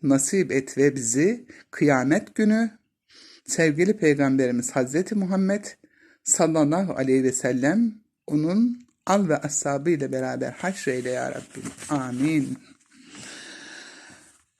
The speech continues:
Şüphesiz göklerin ve yerin yaratılmasında gece ile gündüzün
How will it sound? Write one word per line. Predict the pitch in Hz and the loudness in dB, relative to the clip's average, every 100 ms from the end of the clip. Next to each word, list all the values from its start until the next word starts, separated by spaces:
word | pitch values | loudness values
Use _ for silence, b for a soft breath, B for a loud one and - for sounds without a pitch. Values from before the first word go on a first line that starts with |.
| _ _ _ _ - - _ _ _ _ _ | _ _ _ _ -20 -20 _ _ _ _ _
Şüphesiz | - - 277 170 - 160 147 | -2 0 4 2 2 -2 4
göklerin | 151 147 147 143 180 185 143 | 2 4 4 6 6 4 6
ve | 135 | 6
yerin | 131 127 165 214 208 | 6 4 2 0 2
yaratılmasında | 165 156 147 143 135 131 - 131 139 185 226 - - - | 6 6 6 2 0 0 2 2 4 2 -2 -10 -10 2
gece | 156 220 240 | 4 6 6
ile | 175 | 6
gündüzün | 135 139 135 127 120 160 226 220 | 6 6 6 4 0 2 2 0